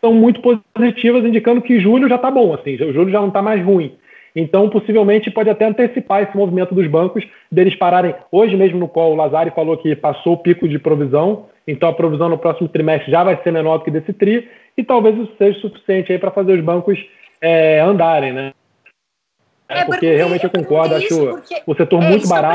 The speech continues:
Speaker 2: precificados abaixo, né? O Bradesco, vinte reais, tá precificado no, muito abaixo do que vale o patrimônio, né, gente? É, literalmente,
Speaker 1: É.
Speaker 2: os bancos são ainda o que tão valendo a pena. Porque eu, particularmente, eu fiz minhas compras, eu ainda tô com caixa,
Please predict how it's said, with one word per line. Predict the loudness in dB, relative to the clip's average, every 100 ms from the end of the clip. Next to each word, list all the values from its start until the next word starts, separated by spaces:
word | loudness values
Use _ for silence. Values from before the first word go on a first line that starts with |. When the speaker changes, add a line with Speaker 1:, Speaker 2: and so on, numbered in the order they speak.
| -2
Speaker 2:
precificados | -6 -6 -4 -4
abaixo, | -6 -4 -4 -4 -8 -16
né? | -14
O | -8
Bradesco, | -8 -8 -12 -16 -16
vinte | -16 -10 -2
reais, | 0 0 -2
tá | -8
precificado | -8 -16 -14 -6 -6
no, | -6 -10 -10 -16 _ _ -18 -8
muito | -4 -2
abaixo | 0 2 2 0 -6
do | -18
que | -14
vale | -4 -4 -4
o |
patrimônio, | -8 -12 -12 -14 -14 -12
né, | -8 -6
gente? | -6 -10 -12 -18 -20 _ _ _ -2
É, | 0 0
literalmente, | -2 -4 -4 -4 -4 -2 0
Speaker 1:
É. |
Speaker 2:
os | 0
bancos | 0 -4 -6 -8
são | -4 -2
ainda | -2 -4
o |
que | -8
tão | -6 -4
valendo | -4 -4
a | -8
pena. | -6 -6 -6 _ _ _
Porque | -16 -8 -4
eu, | 0 -2
particularmente, | 0 -2 -2 -8 -6 -6 -6 -8 -8 -10 -12 -8 -2
eu | -2
fiz | 0 -4
minhas | -2 -4
compras, | -2 -2 -2 -4 -4
eu | -4
ainda | -2 -4
tô | -6
com | -10 -8
caixa, | -2 0 0 -4 -12